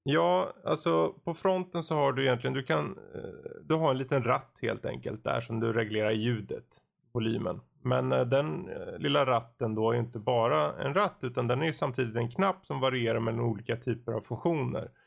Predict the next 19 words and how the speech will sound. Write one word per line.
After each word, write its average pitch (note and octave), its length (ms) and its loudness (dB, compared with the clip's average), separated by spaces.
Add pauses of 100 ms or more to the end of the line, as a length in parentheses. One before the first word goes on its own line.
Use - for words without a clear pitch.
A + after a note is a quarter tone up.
(260)
Du B2 100 0
kan A#2+ 200 2 (160)
justera A2+ 420 0
ljudet B2+ 560 -2
på G#3+ 340 0
mikrofonens A#2+ 1000 0
upptagning. E3+ 920 0 (560)
Du A#2+ 200 2
kan, A#2+ 380 0
eh, A#2 640 2 (100)
justera B2 340 0
hur A2 60 0
mycket A#2 280 0
du A2 140 0
hör, B2+ 360 2
men E3+ 100 0
du D#3+ 60 -2
kan - 120 0
också - 320 -2